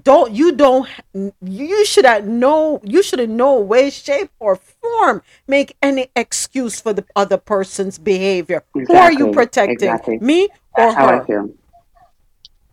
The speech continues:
Speaker 2: That's where it gets sticky for me, when you start making excuses for this inappropriate behavior.
Speaker 1: Yeah.
Speaker 2: So it's not only that you like it, you're making,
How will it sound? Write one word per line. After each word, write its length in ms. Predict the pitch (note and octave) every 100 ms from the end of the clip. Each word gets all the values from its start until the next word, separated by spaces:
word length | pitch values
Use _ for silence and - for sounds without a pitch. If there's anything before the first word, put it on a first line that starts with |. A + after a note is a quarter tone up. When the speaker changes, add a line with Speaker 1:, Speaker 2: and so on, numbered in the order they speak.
| _ _ _ - _
Speaker 2:
That's 280 | - F3+ G3
where 120 | G#3
it 80 | F#3
gets 180 | E3 D#3
sticky 300 | - D#3 C#3
for 160 | C#3 A#2+
me, 300 | G#2+ G2 - _ _ _
when 180 | C#3+ D3
you 140 | E3+
start 480 | F3 - D#3 C#3+ -
making 320 | D3 C#3+ C#3
excuses 800 | B2+ - - C#3+ C#3+ C#3 B2 A#2
for 100 | -
this 200 | A#2+ B2 -
inappropriate 640 | B2+ G#2 B2+ A#2+ A2+ G#2
behavior. 480 | G#2 A2 A2 - - - - -
Speaker 1:
Yeah. 200 | F3+ F#3+
Speaker 2:
So 60 |
it's 100 | D#3
not 100 | F#3
only 140 | G#3+ F3+
that 220 | D3 -
you 80 | C3+
like 240 | C#3+ C#3+
it, 120 | C#3+
you're 80 | D#3
making, 380 | D3 C#3+ C#3